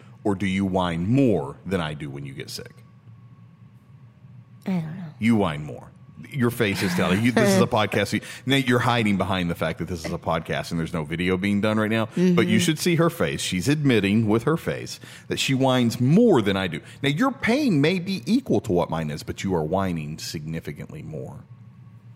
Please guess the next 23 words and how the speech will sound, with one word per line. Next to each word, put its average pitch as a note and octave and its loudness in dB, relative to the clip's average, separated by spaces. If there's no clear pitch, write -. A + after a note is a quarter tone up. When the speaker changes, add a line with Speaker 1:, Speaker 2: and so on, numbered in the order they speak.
Speaker 1:
I'm F2+ -10
just - -12
saying. - -16
It's - -8
a - -4
Speaker 2:
Mm-hmm. E3+ -2
Speaker 1:
proven F2 0
fact. C2 -12
Speaker 2:
Women G#3 0
have F3 0
a E3+ -2
higher D#3+ -2
tolerance E3 -8
of F#3 -10
pain. F3 -6
Speaker 1:
You D3 -6
know, A#2 -4
you, B2 -4
you A3+ -12
guys D#2+ -4
always E2+ -2
say D#2 -6
that C2+ -6